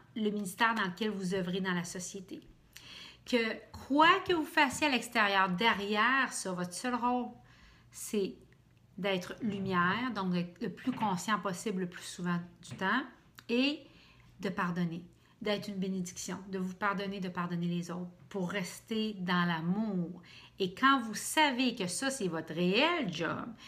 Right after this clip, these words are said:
puis que votre job sur Terre, c'est à propos d'être la bi-, d'être,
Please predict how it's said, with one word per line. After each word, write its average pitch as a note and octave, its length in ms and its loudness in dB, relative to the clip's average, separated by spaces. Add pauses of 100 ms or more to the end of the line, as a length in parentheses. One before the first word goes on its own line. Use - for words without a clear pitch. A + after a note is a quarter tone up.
(220)
puis F3+ 160 -6
que F3+ 100 -8
votre F3 220 0
job D#4 380 6
sur - 240 -8 (100)
Terre, A#3 380 8
c'est F#3 160 -6
à E3+ 100 0
propos F#3 400 0
d'être F3+ 360 -6
la F3 120 -2
bi-, A3+ 240 -2 (240)
d'être, F3 420 -4